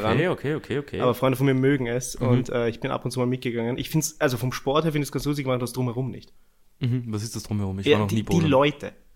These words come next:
Speaker 2: Ah.
Speaker 1: Das ist so, wie wenn du klettern gehst,
Speaker 2: Diese
Speaker 1: oder wie wenn du
Speaker 2: Fiala-Reven-Rucksäcke.
Speaker 1: Richtig.
Speaker 2: Ja.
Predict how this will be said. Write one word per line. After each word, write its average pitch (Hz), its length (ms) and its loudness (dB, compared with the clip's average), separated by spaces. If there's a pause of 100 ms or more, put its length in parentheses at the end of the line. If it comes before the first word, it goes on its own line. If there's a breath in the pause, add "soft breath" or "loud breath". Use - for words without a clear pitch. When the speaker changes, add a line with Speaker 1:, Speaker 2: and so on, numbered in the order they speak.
Speaker 2:
Ah. 101 200 -10 (320)
Speaker 1:
Das 131 120 -6
ist 151 160 0
so, 151 180 2
wie 160 80 0
wenn 170 100 4
du 156 80 4
klettern 131 560 -2
gehst, 95 200 -4
Speaker 2:
Diese 113 100 2
Speaker 1:
oder 117 120 0
wie 127 80 0
wenn 107 100 4
du 113 80 4
Speaker 2:
Fiala-Reven-Rucksäcke. 107 1400 0 (220)
Speaker 1:
Richtig. 92 460 -10 (160)
Speaker 2:
Ja. 87 240 -6